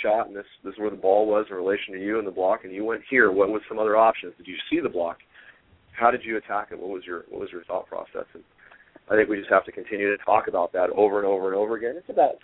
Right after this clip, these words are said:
it's like anything else. It's set up some drills, trying to cur-, encourage some specific behaviors, watching some video.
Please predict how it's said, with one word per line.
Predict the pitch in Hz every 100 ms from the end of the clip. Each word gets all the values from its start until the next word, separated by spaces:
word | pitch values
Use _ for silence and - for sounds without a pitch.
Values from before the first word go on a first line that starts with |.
| -
it's | 143
like | 160 135
anything | 117 104
else. | 113 143
It's | 95 _ _ _ _ _ _ -
set | 147
up | 143
some | 127
drills, | 117 139 156 - -
trying | 123 123
to | 113
cur-, | 123 -
encourage | 110 - 123 127 -
some | 110 104 _
specific | 113 - 120 117
behaviors, | 107 113 120 135 147 147 - _ _ _ _ _ _ _ _ _ -
watching | 113 120 123
some | 117 113
video. | 123 135 139 143